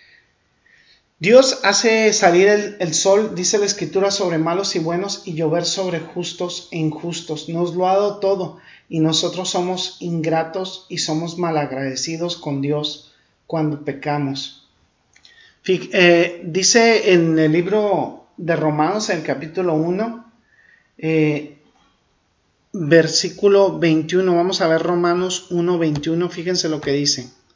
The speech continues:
Dice, "Pues habiendo conocido a Dios, no le glorificaron como a Dios, ni le dieron gracias,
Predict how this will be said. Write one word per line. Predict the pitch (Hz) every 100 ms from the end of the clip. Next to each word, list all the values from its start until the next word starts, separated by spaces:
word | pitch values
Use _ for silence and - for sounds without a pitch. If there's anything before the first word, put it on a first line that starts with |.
| _ _ _ _ _ - _ _ _ _ _ _ _ _ _ _ - -
Dice, | 170 - 220 226 - - _ _ _ -
"Pues | 175 175
habiendo | 175 202 233 240
conocido | 240 180 - 208 208
a | 208
Dios, | 185 208 240 -
no | 180 190
le | 208
glorificaron | 208 196 170 156 151 170 185
como | 185 180 165 151
a | 151
Dios, | 170 202 202 - - - -
ni | 160
le | 156 151
dieron | 170 190 190
gracias, | 165 170 180 185 170 -